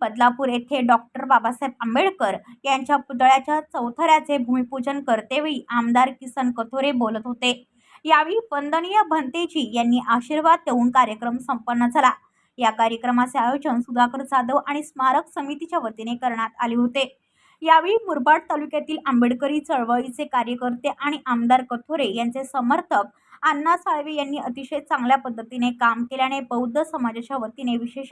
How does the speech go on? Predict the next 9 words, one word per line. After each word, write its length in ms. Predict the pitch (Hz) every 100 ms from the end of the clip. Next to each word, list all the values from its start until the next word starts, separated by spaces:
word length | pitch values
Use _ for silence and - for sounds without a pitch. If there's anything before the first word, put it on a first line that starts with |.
| -
असे 280 | 240 247 -
आभार 300 | 233 233 240
मानले. 360 | 226 220 254 262 _ _ _ _ _ 311
या 120 | 349
त्यांच्या 380 | 349 339 339 415
विधायक 500 | 320 254 302 359 370
कामामुळे 460 | 339 302 311 285 214 -
आंबेडकरी 580 | 247 254 277 302 330 339 330
जनतेकडून 640 | 240 233 294 294 262 226